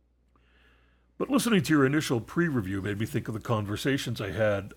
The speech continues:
on this after the Seattle Queer Film Festival screening last October.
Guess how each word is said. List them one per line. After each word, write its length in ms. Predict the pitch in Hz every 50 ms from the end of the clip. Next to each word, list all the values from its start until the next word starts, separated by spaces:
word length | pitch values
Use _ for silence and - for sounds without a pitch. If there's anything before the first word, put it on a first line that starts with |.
| -
on 220 | - 110 95 95 90
this 240 | - 98 - - -
after 260 | - 101 - - 120
the 80 | 110
Seattle 420 | 110 - - 156 120 92 90 92 110
Queer 280 | - - - 87 90
Film 240 | 90 - 180 196 214 -
Festival 400 | - 95 90 - - - 90 87
screening 340 | - - - 92 101 101
last 280 | 90 76 78 - - 107
October. 420 | 95 - - - 147 156 131 98